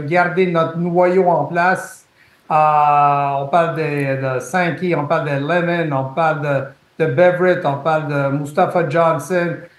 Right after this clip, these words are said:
Euh, on a donné des prolongations de contrat à d'autres, euh, incluant des joueurs comme, comme, euh, comme, euh, Phil Pott. Puis, euh, aujourd'hui, euh,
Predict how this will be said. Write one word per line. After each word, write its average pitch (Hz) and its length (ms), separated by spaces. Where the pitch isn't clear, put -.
Euh, 165 40
on 143 720
a 170 80
donné 170 580
des 151 180
prolongations 170 560
de 160 100
contrat 160 640
à 170 80
d'autres, 180 480
euh, 143 280
incluant 170 360
des 156 180
joueurs 165 300
comme, 151 400
comme, 151 280
euh, 135 380
comme, 139 340
euh, 131 380
Phil 190 280
Pott. 180 440
Puis, 165 320
euh, 156 140
aujourd'hui, 208 1000
euh, 156 460